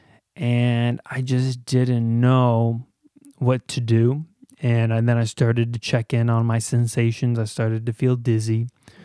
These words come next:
I started to feel like my stomach was all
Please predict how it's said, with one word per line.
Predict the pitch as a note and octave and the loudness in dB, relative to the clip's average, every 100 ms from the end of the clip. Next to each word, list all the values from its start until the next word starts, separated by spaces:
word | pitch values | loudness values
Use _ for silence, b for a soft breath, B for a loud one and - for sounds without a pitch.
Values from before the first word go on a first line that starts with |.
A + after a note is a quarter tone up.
| B B B | B B B
I | - A#2 | -10 -4
started | C3 A#2 A#2+ | 0 0 0
to | B2 | -4
feel | - B2 A#2+ A#2+ B2 b b b b | -2 0 2 0 -4 b b b b
like | C#3 A#2 A#2 | -2 0 2
my | A#2 | 0
stomach | A2+ B2 A#2 A#2+ C3+ | 0 0 2 2 2
was | A#2+ A2+ | 0 2
all | A2 A2+ A2+ - | 2 2 0 -4